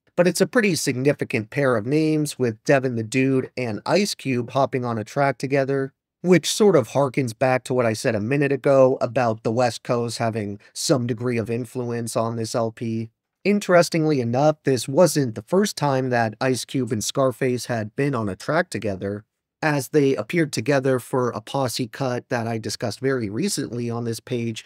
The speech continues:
when I reviewed Kool G Rap and D J Polo's Live and Let Die. There's only a few names that contributed to the production on The Diary, like Mike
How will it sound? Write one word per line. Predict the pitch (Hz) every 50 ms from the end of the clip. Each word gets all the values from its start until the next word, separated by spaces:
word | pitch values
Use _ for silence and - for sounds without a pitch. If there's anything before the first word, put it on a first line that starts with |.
| - _ -
when | 135 147
I | 135
reviewed | 131 127 120 113 113 123 120 113 113
Kool | - - - 139 131 120
G | 123 120 117
Rap | 113 117 113 113 110
and | - 113 113
D | 107 117 113
J | 107 107 98 98
Polo's | - - 147 170 170 156 147 135 127 131 123
Live | 113 120 120 107 113
and | 98 98
Let | 98 92 - _
Die. | - 117 117 127 120 92 78 107 - _ _ _ _ _ _ _ _ _
There's | - 175 185 196
only | 262 311 320 196
a | -
few | - - 139 156 165
names | 147 110 110 113 131 156 165 -
that | 147 123 -
contributed | - 110 95 - - 127 131 127 143 147 131 139 135 120 -
to | - 147 151
the | 147 131 113
production | - 117 110 113 127 123 - - 139 127
on | 120 117 113
The | 107
Diary, | - - 135 139 147 147 143 139 143 147 151 147 - _ _ -
like | 113 107 107 104 -
Mike | 117 117 123 131 113 - -